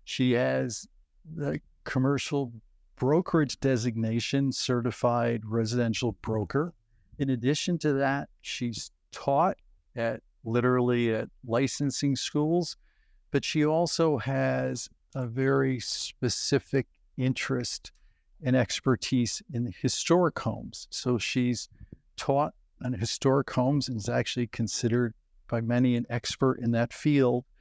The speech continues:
Um, and all that's great as a backdrop. But where I wanted to get to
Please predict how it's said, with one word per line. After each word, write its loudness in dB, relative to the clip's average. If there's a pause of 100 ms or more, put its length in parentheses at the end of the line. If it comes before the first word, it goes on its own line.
(600)
Um, 0 (540)
and 2
all 4
that's 2
great 2
as 0
a -4
backdrop. -2 (440)
But -4
where 2
I 2
wanted 4
to 2
get -2
to -2